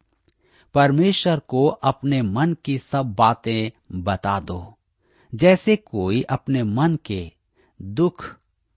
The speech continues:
सुख एक प्रिय मित्र से बांटता है, उसे अपने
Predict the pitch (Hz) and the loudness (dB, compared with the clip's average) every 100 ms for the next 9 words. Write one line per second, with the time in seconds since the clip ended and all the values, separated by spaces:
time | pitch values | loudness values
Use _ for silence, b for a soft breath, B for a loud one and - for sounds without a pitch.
0 | - - 180 180 - - _ _ _ _ | -20 -4 -2 -2 -8 -20 _ _ _ _
1 | _ _ _ _ - 170 180 _ 160 160 | _ _ _ _ -2 0 0 _ 0 2
2 | 156 120 151 143 135 123 110 90 98 101 | 2 0 -2 -6 -8 -6 -6 -4 -4 -4
3 | - 123 131 180 190 _ _ _ _ _ | 0 0 2 0 -2 _ _ _ _ _
4 | _ 180 - 208 202 - - 151 | _ -4 -2 2 2 0 -2 -2